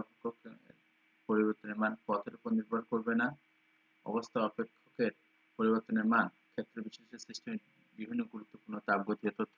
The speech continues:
প্রদান করে। তাপগতীয় অপেক্ষক বা স্টেট ফাংশনের শ্রেণীবিভাগ। তাপগতীয় অপেক্ষক দুই শ্রেণীর,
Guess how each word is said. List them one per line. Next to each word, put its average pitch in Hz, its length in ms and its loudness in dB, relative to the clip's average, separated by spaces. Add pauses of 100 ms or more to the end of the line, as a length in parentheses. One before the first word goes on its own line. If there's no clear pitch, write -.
প্রদান 226 220 0 (540)
করে। - 160 2 (2750)
তাপগতীয় 120 580 6
অপেক্ষক 131 400 -2 (300)
বা 104 160 2
স্টেট - 220 -14
ফাংশনের 110 360 -2
শ্রেণীবিভাগ। 107 500 0 (880)
তাপগতীয় 117 440 2
অপেক্ষক 123 300 -4 (120)
দুই 107 160 -2
শ্রেণীর, 123 320 2